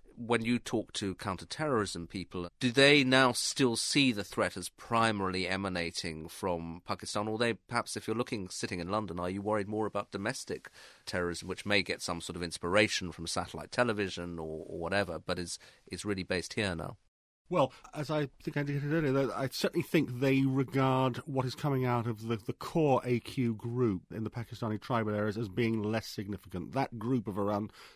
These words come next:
Speaker 2: two hundred has been able to operate a bit in Afghanistan, but hasn't really produced any of the major terrorist threats we've seen in the last couple of years. They are enormously worried about Yemen. That is the number one worry, and in particular what is being done by Anwar al-Awlaki. I mean,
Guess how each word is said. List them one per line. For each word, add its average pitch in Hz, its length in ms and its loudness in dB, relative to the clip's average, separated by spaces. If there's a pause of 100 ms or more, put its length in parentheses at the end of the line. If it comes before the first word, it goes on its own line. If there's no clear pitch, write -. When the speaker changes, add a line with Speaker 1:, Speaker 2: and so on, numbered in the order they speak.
Speaker 2:
two 135 220 2
hundred 104 560 0 (340)
has 113 140 -4
been 120 120 2
able 123 140 4
to 120 140 0
operate 117 360 0
a 117 60 -2
bit 123 220 0
in 120 100 0
Afghanistan, 113 800 0
but 104 120 -6
hasn't 135 320 -6
really 110 180 -2
produced 110 480 -4
any 113 180 0
of 107 140 -2
the 117 80 0
major 113 760 0 (340)
terrorist 104 580 -2
threats - 340 -6
we've 113 120 -2
seen - 180 -4
in 107 140 -2
the 98 80 -4
last 98 200 -6
couple 101 240 -6
of 92 100 -4
years. 98 380 -2 (400)
They 139 100 4
are 151 180 6
enormously 156 800 6
worried 90 540 -2 (380)
about 117 240 4
Yemen. 101 440 0 (160)
That 123 220 4
is 113 140 -2
the 120 100 0
number 123 420 2
one 107 300 0
worry, 110 220 2
and 113 100 0
in 110 60 -2
particular 117 580 -2
what 110 260 0
is 104 120 -8
being 110 240 0
done 107 220 0
by 104 240 -2
Anwar 107 440 -2
al-Awlaki. 104 720 -2
I - 20 -2
mean, 110 160 -2